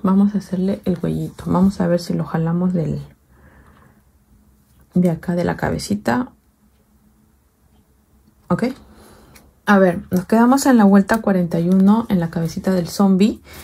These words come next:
con veinte puntos bajos. Entonces ahora quiero lograr tener diez puntos bajos. Entonces solo lo que vamos a hacer es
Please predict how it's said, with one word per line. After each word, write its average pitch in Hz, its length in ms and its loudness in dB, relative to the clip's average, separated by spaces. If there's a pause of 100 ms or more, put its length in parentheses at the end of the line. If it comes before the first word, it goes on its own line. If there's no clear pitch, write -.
(500)
con 202 200 4
veinte 190 280 2
puntos 170 400 -4
bajos. - 480 -4
Entonces 180 540 -2
ahora 220 540 4
quiero 214 260 2
lograr 190 340 4
tener 175 400 -4
diez 180 320 2
puntos 180 380 0
bajos. 202 400 2
Entonces 185 400 -2
solo 214 260 0
lo 208 120 0
que 196 100 -2
vamos 190 300 2
a 196 40 4
hacer 185 240 -2
es 196 160 0